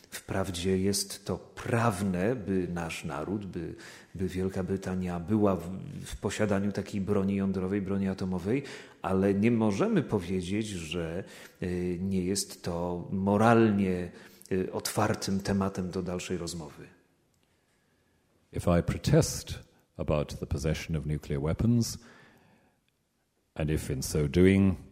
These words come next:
Speaker 2: I break the law, the law has a right to punish me.
Speaker 1: Gdybym zaprotestował przeciwko posiadaniu broni, e, nuklearnej przez Wielką Brytanię i gdybym protestując złamał prawo,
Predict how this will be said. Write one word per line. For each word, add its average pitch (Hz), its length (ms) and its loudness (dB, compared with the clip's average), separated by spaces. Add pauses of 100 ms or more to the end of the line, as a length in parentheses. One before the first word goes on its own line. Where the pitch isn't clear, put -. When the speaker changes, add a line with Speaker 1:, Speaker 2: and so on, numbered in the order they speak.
(520)
Speaker 2:
I 73 40 -6
break 73 280 -6
the 73 100 -4
law, 110 380 6 (720)
the 226 80 8
law 76 320 6
has 82 180 0
a 87 60 2
right 76 500 -4
to - 100 -8
punish - 340 0
me. 107 120 -12 (1700)
Speaker 1:
Gdybym 107 340 6
zaprotestował 101 1040 6
przeciwko 95 680 0
posiadaniu 92 600 2
broni, 92 580 -4 (320)
e, 87 200 -6
nuklearnej 95 720 -4
przez 90 200 -12
Wielką 95 360 -4
Brytanię 90 580 -6
i 90 220 -8
gdybym 95 320 -4
protestując 98 580 -4
złamał 110 420 2
prawo, 107 680 -4